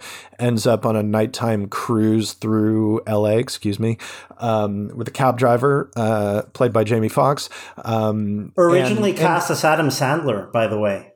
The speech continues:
Speaker 2: Adam
Speaker 1: Yeah,
Speaker 2: Sandler was
Speaker 1: which is
Speaker 2: supposed to play that role. He ended up not being able to because he ended up in a movie called Spanglish.
Speaker 1: Oh, yes, of course. Spanglish,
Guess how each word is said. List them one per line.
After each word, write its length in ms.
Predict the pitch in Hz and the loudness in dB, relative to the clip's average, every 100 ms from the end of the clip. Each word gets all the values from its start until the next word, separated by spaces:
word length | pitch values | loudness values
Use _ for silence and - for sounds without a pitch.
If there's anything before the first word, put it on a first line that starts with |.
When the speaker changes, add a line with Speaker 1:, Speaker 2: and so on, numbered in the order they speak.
| - | -2
Speaker 2:
Adam 260 | 131 180 | 0 2
Speaker 1:
Yeah, 260 | 147 156 196 | 2 2 2
Speaker 2:
Sandler 180 | 180 135 | 2 0
was 0 | |
Speaker 1:
which 140 | - | 0
is 80 | 156 | 2
Speaker 2:
supposed 160 | 139 127 | 2 0
to 80 | |
play 180 | - 156 | 0 2
that 260 | 143 127 - | 2 0 2
role. 520 | 139 165 147 123 - - _ | 4 6 4 2 -2 -16 _
He 320 | - 220 214 | 0 4 4
ended 240 | 202 214 | 4 4
up 260 | 190 185 175 | 2 2 0
not 220 | 170 175 | 0 4
being 220 | 175 160 | 4 4
able 280 | 147 117 156 | 4 2 2
to 180 | - 135 | 2 2
because 240 | 123 131 127 | 2 0 0
he 80 | |
ended 180 | 147 147 | 0 2
up 160 | 143 143 | 0 0
in 140 | 135 | 0
a 60 | 123 | 0
movie 260 | 127 131 | 2 0
called 220 | 127 117 107 | 0 0 0
Spanglish. 880 | - - 120 170 127 98 - - - _ _ _ _ _ _ - - | -6 -4 -2 0 -2 -4 -8 -12 -16 _ _ _ _ _ _ -20 -2
Speaker 1:
Oh, 360 | 123 302 262 | 2 4 4
yes, 480 | 139 190 285 113 - | 4 2 2 0 -4
of 180 | 139 127 | -4 -2
course. 580 | - 339 117 - - - | 0 2 0 -4 -8 -10
Spanglish, 800 | - - - 240 147 107 - - | -12 -4 0 2 2 0 -4 -10